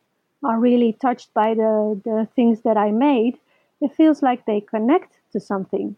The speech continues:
that they know, and it's something from long ago. And I think that everyone has the same feeling about it. It, it's the core of something.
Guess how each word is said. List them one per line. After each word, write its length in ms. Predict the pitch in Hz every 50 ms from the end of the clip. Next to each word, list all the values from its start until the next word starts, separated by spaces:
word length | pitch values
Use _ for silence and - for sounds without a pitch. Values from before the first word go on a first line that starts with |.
| _ -
that 140 | 220 196
they 120 | - 233 233
know, 440 | 226 226 247 269 277 214 175 185 - _ _ _ _ _ _ _ _ _ -
and 220 | 254 247 262 262
it's 280 | 285 302 294 - - _ _ _ _ _ _ _
something 600 | - 220 202 196 185 - 196 190 190 196 196 - _ _ _
from 200 | - - 185 190
long 220 | 202 220 214 220 233
ago. 460 | 233 214 285 320 302 214 170 180 185 _ _ _ _ _ _ _ _ _ _ _ -
And 560 | - - 240 233 233 226 226 220 226 220 208 - -
I 140 | 254 262
think 300 | 254 262 285 269 254 247
that 140 | 247 233 202
everyone 680 | 247 247 285 277 302 269 240 233 226 226 226 226 220 - 220
has 180 | 233 233 220 -
the 120 | 226 214
same 460 | - - 262 240 233 233 226 214 208 - _ _ _ _ _ _ _ _ _ _ _ _ _ _ _ _ _ _ _ -
feeling 380 | 262 269 277 262 247 220 196
about 420 | 190 175 185 208 208 220 233 226 -
it. 160 | 185 180 185 - _ -
It, 180 | - - 247 233 -
it's 280 | - 269 233 - - _
the 140 | - 226 208
core 400 | - - - 233 262 277 254 190
of 140 | 170 -
something. 480 | _ - - - 185 165 - 233 208 202